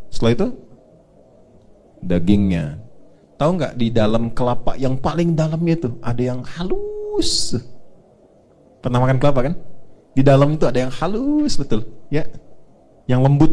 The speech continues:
yang lembut, daging lembut dalamnya. Nah, itu lub namanya dalam bahasa Arab. Intinya, inti sesuatu. Jadi ada orang yang memahami inti sesuatu.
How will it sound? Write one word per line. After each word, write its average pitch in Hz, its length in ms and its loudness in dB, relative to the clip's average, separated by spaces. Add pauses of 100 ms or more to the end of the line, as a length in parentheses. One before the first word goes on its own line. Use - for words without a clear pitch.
yang 117 240 0
lembut, 127 220 0 (260)
daging 113 240 2
lembut 113 320 0
dalamnya. 110 320 0 (240)
Nah, - 80 -2
itu - 160 -2
lub 123 320 0
namanya 92 400 -2
dalam 85 80 -4
bahasa 85 240 -6
Arab. 85 160 -12 (880)
Intinya, 104 560 0 (480)
inti 110 320 2
sesuatu. - 480 -2 (880)
Jadi 127 160 0
ada 113 240 -2
orang 131 240 0
yang 123 80 0
memahami 117 480 -2
inti 117 160 -2
sesuatu. 110 560 0